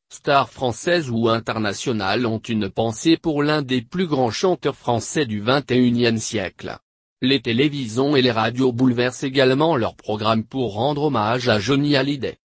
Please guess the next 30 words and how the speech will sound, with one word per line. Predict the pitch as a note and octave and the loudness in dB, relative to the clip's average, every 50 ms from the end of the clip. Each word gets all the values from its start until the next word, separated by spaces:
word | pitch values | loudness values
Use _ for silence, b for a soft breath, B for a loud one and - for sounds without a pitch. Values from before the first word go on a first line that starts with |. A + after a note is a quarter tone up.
| _ _ _ _ _ - | _ _ _ _ _ 2
Les | B2 B2+ B2+ | 4 4 4
chaînes | B2 - - E3 E3 D#3+ D#3 C3+ | 4 2 2 2 4 4 4 4
d'infos | B2 C3+ B2+ A#2+ A#2+ - D#3 D3+ | 4 4 2 2 2 0 0 0
continues | B2+ - G3 F#3+ F#3 - A3 G#3+ G3+ F3+ E3+ | 0 0 0 0 0 0 0 2 2 2 0
sont | D3+ - - C3 B2+ A2+ | 0 -2 -2 -2 -4 -2
passées | - - A#2+ A2 - - D3 D#3 | 0 0 0 0 0 0 0 2
en | C#3 B2+ A2+ A2+ | 2 2 2 2
édition | C3 C3+ B2+ B2 B2 A#2 A2 - - E3+ D#3+ | 0 0 -2 -4 -8 -8 -8 -6 -4 -4 -4
spéciale | C3+ - - D#3 C#3+ A#2+ - - A#2+ G#2+ G#2+ G#2+ G#2+ | -4 -2 -2 -2 -2 -2 -4 -4 -2 -2 -2 -2 -4
depuis | G#2+ G2 - - D3+ D#3+ E3 D#3+ | -6 -8 -10 -8 -6 -4 -2 0
les | C#3+ C#3+ C3+ | 0 0 0
premières | A#2 - D3 D3 C#3+ C#3 C3+ C3 A#2+ A2 G#2+ G#2+ A#2+ | 0 0 0 0 2 4 4 2 2 2 0 0 2
heures | A#2 A2 G#2+ G#2 | 2 2 2 0
de | G#2 A#2 | 0 0
la | A#2 A2 | 0 2
matinée. | A2+ A2+ A#2 A2 - - C3 A2+ F#2+ - - _ _ _ _ _ _ _ _ _ _ _ _ _ | 2 2 0 0 -2 -4 -4 -4 -4 -4 -8 _ _ _ _ _ _ _ _ _ _ _ _ _
Les | B2+ C3 D3 D3 | -2 0 0 0
chaînes | C3 - - G#2 A2 A#2+ D#3 E3+ D#3+ | 0 0 0 0 0 2 2 2 2
généralistes | C#3 C3+ D3 D3+ D3 C#3+ B2 C3 B2 B2+ C3+ C#3+ C#3 - - C#3+ | 2 0 0 2 2 2 2 2 0 0 -2 -4 -6 -6 -6 -6
proposent | A2+ - - B2 A2+ - D#3 D#3 D3+ C#3+ A#2 A#2 A2+ | -4 -2 -2 -2 0 2 2 4 4 4 2 0 -2
ce | A2 - C#3 | 0 0 0
mercredi | A#2+ A#2+ B2 C3 B2 - - C#3+ C#3 C3+ D3 D#3 C#3+ | 0 2 2 2 0 0 0 -2 0 0 0 -2 -4
soir | A#2 - - B2+ B2+ C3 A#2 A#2 | -4 -2 0 2 2 4 2 2
une | A2+ A2 A2 | 2 2 0
programmation | G#2 - F3 F3 D#3+ C#3+ C3+ C#3 C3+ C3 B2 A#2+ - - - E3 D3+ | 0 0 0 0 0 0 -2 0 0 2 0 0 -2 -2 -2 -2 -2
spéciale. | - - - B2+ G#2 - - - F2+ D#2+ D2 D2+ C#2+ - - _ _ _ _ _ _ _ - | -4 -4 -4 -4 -4 -4 -6 -6 -6 -6 -6 -8 -10 -14 -16 _ _ _ _ _ _ _ -12
Sur | - - D3+ B2+ - | -6 -6 -6 -6 -4
T | - B2 A2+ G#2+ G#2 G#2 G#2+ G2+ | -2 0 0 2 2 0 0 -2
F | F#2+ - - _ | -4 -6 -12 _
un, | - A2 G#2+ G2+ G#2+ - | -6 -4 -2 -2 -2 -4